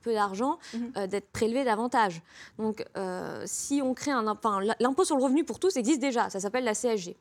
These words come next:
Speaker 1: et la C R D S, d'accord ? Euh, l'idée,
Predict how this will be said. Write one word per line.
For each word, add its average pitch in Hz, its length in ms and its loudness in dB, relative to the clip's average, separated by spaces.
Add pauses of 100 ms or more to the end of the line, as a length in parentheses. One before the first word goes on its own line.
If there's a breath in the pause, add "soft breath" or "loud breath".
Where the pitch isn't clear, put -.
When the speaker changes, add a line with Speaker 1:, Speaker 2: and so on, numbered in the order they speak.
(160)
Speaker 1:
et 214 160 2
la 208 140 2
C 220 160 0
R 202 80 0
D 185 60 -2
S, - 260 -8 (140)
d'accord ? 214 280 0 (380 loud breath)
Euh, 202 80 0
l'idée, 240 480 0